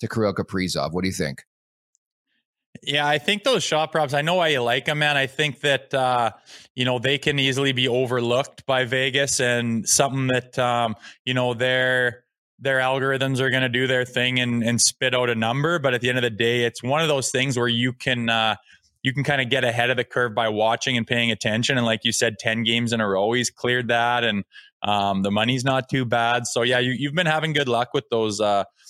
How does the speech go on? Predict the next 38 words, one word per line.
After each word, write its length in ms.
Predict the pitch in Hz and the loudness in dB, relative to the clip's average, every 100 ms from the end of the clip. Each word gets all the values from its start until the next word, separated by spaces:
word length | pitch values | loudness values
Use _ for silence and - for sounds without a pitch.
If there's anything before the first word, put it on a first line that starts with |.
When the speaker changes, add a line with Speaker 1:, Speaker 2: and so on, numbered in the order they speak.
| - - _ _ | -20 -20 _ _
Speaker 2:
those 220 | 120 117 120 | -4 -2 0
over-unders 640 | 127 127 127 127 127 117 | -2 0 0 0 0 -2
shot 380 | - 117 120 - | -2 0 0 -2
props. 340 | 120 123 - | 0 0 0
So 80 | - | -2
why 180 | 110 117 | 0 0
not 200 | 123 117 | 0 0
jump 240 | 123 117 | -2 0
on 120 | 117 117 | 0 0
it 100 | 107 | 0
again? 260 | 107 113 | 2 2
Especially 420 | 120 - 123 - | 0 0 0 0
like 240 | 123 113 - | 0 0 0
him, 140 | 120 | 0
when 100 | 120 | 2
we 80 | 117 | 2
watched 320 | 113 113 - | 2 2 0
him 100 | 117 | -2
last, 380 | 101 104 113 - | 0 0 0 -2
he, 180 | 113 107 | -2 0
uh, 280 | 104 98 95 | 2 0 0
he 120 | 113 | -2
seemed 220 | - 117 | 0 0
to 60 | 104 | 0
stand 340 | - 110 110 | 0 0 2
out 240 | 107 90 | 0 -2
big 220 | - 117 - | -4 -4 -2
time. 260 | 104 101 | -2 0
And 80 | 98 | 0
like 160 | 104 - | -2 -2
you 60 | |
said, 240 | 101 110 95 | -2 -2 -2
ten 160 | 110 | -2
in 80 | 110 | 0
a 80 | 101 | 0
row, 180 | 98 107 | 0 0
he's 200 | 104 92 | -2 -2
been 240 | 98 95 | 0 0